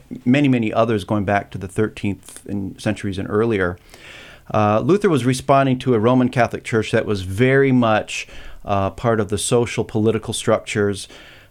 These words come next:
Uh, the, they had doctrines and practices that had developed contrary even to their own, um, uh, official pronouncement centuries earlier. And so you're seeing in the thirteenth, fourteenth century Roman Catholic Church,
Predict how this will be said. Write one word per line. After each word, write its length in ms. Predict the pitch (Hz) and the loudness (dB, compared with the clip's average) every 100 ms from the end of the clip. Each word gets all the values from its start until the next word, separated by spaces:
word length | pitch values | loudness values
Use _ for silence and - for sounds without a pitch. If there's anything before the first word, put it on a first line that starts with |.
| - | -8
Uh, 260 | 104 98 101 | -4 -2 -2
the, 240 | 104 113 - _ - | -2 -2 -4 _ -6
they 360 | 101 113 117 | 0 2 2
had 580 | 98 120 110 104 98 - - 113 | 0 0 2 2 -2 -8 -12 -4
doctrines 540 | 107 117 120 - 123 110 | 2 4 2 0 -2 -2
and 100 | 104 | -2
practices 500 | 120 113 107 - 101 | 0 0 -2 -6 -2
that 200 | 107 107 | -2 -2
had 120 | 113 | -4
developed 600 | 101 107 117 113 - - | 0 2 4 2 -2 -12
contrary 680 | - 143 147 - 147 127 120 | 0 2 2 2 2 4 2
even 320 | 120 123 110 | 2 0 -2
to 160 | 104 117 | -4 -4
their 240 | 104 104 | 0 2
own, 480 | 113 120 123 120 113 - - - - - | 4 4 4 2 0 -4 -18 -20 -20 -12
um, 520 | - 101 98 98 98 95 - _ _ - | -4 -2 0 -2 -4 -8 -20 _ _ -10
uh, 60 | - - - | -8 -6 -4
official 380 | 104 135 127 | -2 0 -2
pronouncement 720 | 117 - 110 110 120 - 104 95 | -4 0 2 2 2 -2 -6 -2
centuries 480 | 117 107 - 104 - | -2 -2 -2 -4 -2
earlier. 460 | 110 107 101 82 | 0 0 0 -2
And 200 | 78 104 | -4 -8
so 140 | - 123 | -2 0
you're 160 | 113 | 0
seeing 440 | 110 - 185 170 135 | -2 -2 0 2 2
in 120 | 113 | 0
the 80 | 101 | -2
thirteenth, 580 | - 135 127 - 113 104 | -2 -2 0 -2 -4 -2
fourteenth 460 | 113 107 - 101 | 0 0 0 -4
century 380 | - 101 101 110 | -2 -4 -4 -4
Roman 320 | 98 110 110 | 0 0 0
Catholic 420 | 104 107 95 95 - | -2 -2 -2 -6 -6
Church, 500 | - 113 104 - | -2 0 0 -4